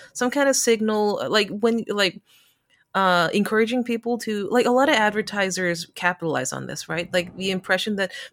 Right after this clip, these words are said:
buying this thing is an extension of yourself. It's a reflection, and other people will be able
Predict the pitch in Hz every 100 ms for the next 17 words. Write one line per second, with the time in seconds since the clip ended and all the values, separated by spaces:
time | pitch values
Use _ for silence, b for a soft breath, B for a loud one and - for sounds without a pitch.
0 | - 165 175 202 202 175 165 - - 196
1 | 196 196 190 175 185 170 - 165 160 -
2 | 165 143 131 131 - - - 165 175 185
3 | - 247 240 - 208 - 175 165 185 208
4 | 202 190 180 175 175 165 156